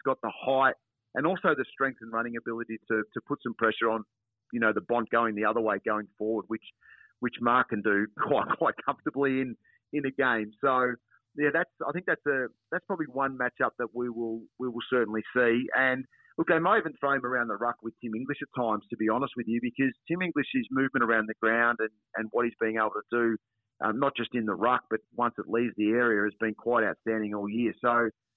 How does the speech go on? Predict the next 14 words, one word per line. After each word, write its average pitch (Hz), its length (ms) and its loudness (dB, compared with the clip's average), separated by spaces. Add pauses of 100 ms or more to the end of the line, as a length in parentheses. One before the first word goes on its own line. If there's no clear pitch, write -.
(120)
you 123 80 -2
know, 127 80 4 (140)
Segler 143 280 2
will 120 180 -4
play 123 160 2
that 113 160 -2
role 113 200 0
to 107 140 -12
start, 120 360 2
but 113 160 -6
then 117 180 -6
from 123 240 -2
there, 113 180 0
Blitzarves 117 440 -2